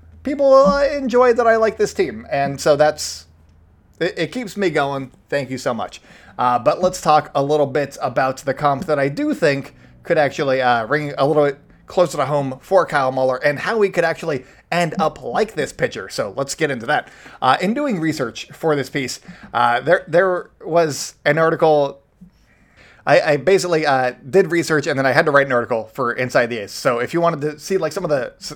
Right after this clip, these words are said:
stat breakdowns and stuff like that, so it's not me talking very quickly at you, it's at Inside the A's or S I dot com slash M L B slash athletics, um, so that you can,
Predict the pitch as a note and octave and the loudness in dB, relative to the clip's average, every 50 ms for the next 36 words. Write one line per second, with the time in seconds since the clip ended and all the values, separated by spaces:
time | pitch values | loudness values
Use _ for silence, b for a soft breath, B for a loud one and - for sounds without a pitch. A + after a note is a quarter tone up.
0 | - - - - - F#3+ - - - D#3+ E3 F#3 F#3+ E3 D#3 D#3+ D3+ B2+ C#3+ C#3 | -14 -16 -6 -2 -2 -2 -2 -2 -6 -8 -8 -4 -4 -2 -2 -2 -4 -8 -12 -4
1 | - D#3 C#3 D3 C#3+ C3 D3 C#3+ C#3 - - C3 A#2+ - B B B B B B | -2 -2 -2 0 -2 0 -2 -2 -2 0 -4 -4 -4 -4 B B B B B B
2 | B2 A#2+ C#3+ C#3 C3+ C#3+ C#3+ C#3 - D3 C#3+ C3 C#3 B2+ A#2+ C#3+ C#3 A#2+ G#2+ - | -8 -6 -4 -4 -4 -4 -6 2 2 2 2 2 -2 -4 0 0 0 0 -4 -4
3 | - F3+ - - D#3+ D3+ D3 - - D3+ C#3+ D3 B B B B B2+ A2+ - C#3 | -6 -6 -2 0 0 0 0 -2 -4 -6 -8 -8 B B B B -10 -4 0 0
4 | C3+ D3 - - C3+ C3 A#2+ - C#3 B2 A#2+ B2 A#2+ A#2+ A#2 A#2+ A#2 A2 - D3+ | 0 0 0 -2 -6 -6 0 0 0 0 0 -2 -4 -4 -2 -2 -4 -2 0 -2
5 | C#3+ - D#3 C3 B2 A#2+ A#2+ B2 B2+ - C#3 B2+ A#2+ A#2+ A#2+ - B2+ A2+ A2+ - | 0 2 2 0 0 0 0 -2 -2 0 -2 -2 -2 -4 -4 -4 -4 -4 -4 -6
6 | - - D3 E3 F3 D#3 C3+ C3+ B2+ B2 - G3 A3 A3 A#2+ - - - b b | -6 -4 -2 0 0 0 -2 -2 -6 -6 -6 -4 -2 -2 -2 -4 -10 -16 b b
7 | b b b - - - B2+ D#3 D3+ C3+ - - B B B B B B - C3 | b b b -12 -8 -2 0 0 0 0 -4 -8 B B B B B B 0 2
8 | C3 C3 B2+ B2 B2 A#2+ G#2+ - D3+ C#3 C#3+ D3 C3 C3 B2+ A#2 G#2 | 4 4 4 2 0 -4 -6 -4 -4 -2 -2 -4 -4 -6 -8 -8 -12